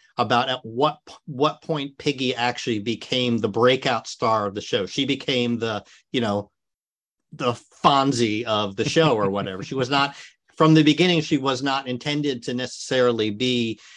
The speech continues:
Speaker 1: the, the size of star that she became, but somebody was very wise about marketing this character outside of the show and sending Frank Oz off onto variety shows and interviews and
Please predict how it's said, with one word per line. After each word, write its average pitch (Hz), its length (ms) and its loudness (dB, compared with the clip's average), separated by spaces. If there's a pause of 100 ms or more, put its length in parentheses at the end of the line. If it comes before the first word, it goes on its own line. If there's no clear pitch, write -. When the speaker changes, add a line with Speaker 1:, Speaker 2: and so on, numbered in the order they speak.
(160)
Speaker 1:
the, 107 500 -2
the 107 400 -4
size 139 640 4
of 110 100 -4
star 135 420 2
that 113 160 -4
she 120 140 -6
became, 107 640 0 (280)
but 127 120 0
somebody 233 420 2
was 156 260 2
very 180 640 4
wise 139 600 4
about 110 300 -4
marketing 127 720 -2
this 113 200 -6
character 123 680 0
outside 127 640 0
of 104 120 -2
the 120 100 -6
show 113 440 -4 (340)
and 107 480 0 (120)
sending 151 480 2
Frank 143 340 0
Oz 131 340 2
off 123 260 0
onto 123 420 -4
variety 123 600 -2
shows 123 560 -2
and 110 120 -8
interviews 127 640 -6
and 110 200 -6